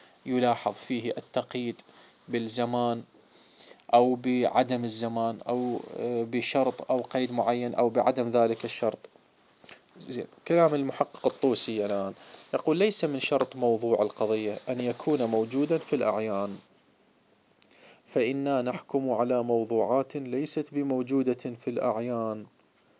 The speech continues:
أحكاماً إيجابية فضلاً عن السلبية". هذا طبعًا واضح. <coughs> يعني، آه، من، آه، نقول في قضية حملية نقول: "الإنسان نوع". هل يوجد في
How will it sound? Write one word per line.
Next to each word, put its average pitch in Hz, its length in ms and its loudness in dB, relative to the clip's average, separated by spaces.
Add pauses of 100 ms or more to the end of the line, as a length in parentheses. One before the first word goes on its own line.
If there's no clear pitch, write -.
(200)
أحكاماً 131 540 -2
إيجابية 123 960 2 (600)
فضلاً 139 520 0
عن 147 140 -2
السلبية". 127 640 0 (280)
هذا - 140 -6
طبعًا 127 220 4
واضح. 135 380 0 (1000)
<coughs> - 1120 0
يعني، 120 540 -2 (1300)
آه، 110 400 -6
من، 117 340 -8
آه، 113 420 -6
نقول 139 400 -6
في - 200 -8
قضية 123 360 0
حملية 131 300 -6
نقول: 127 300 -6
"الإنسان 127 720 -6
نوع". 107 360 -4 (960)
هل 143 160 -2
يوجد 151 260 0
في - 120 -14